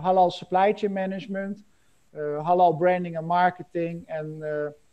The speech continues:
halal risk and reputation management. So I would advise all of you, uh, to, to keep track of the ipmi website, uh, when those, uh, uh, executive education, uh, trainings,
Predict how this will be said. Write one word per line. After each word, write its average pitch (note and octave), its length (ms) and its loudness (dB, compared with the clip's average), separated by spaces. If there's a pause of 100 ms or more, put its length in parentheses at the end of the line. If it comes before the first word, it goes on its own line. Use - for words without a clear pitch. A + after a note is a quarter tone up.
(240)
halal F#3 380 6
risk F#3+ 280 2
and F3 120 -8
reputation F3 680 -2
management. F3 640 -2
So D#3+ 120 -8
I D#3 120 0
would D#3+ 220 -6
advise E3 460 -2
all F#3 220 0
of F3 160 -4
you, F3+ 300 4 (420)
uh, F3 60 -12 (140)
to, D#3 340 -4
to D3+ 80 -10
keep F3+ 320 -4
track A3 280 2
of E3+ 220 0
the E3 140 -6
ipmi G3+ 320 2
website, C4 760 2
uh, G3+ 120 -8
when F3+ 300 0
those, E3 420 -2
uh, D#3 300 -2 (680)
uh, D3 280 -4 (140)
executive F3+ 600 -2
education, D#3+ 800 -4
uh, D3+ 160 -4
trainings, F#3+ 580 -2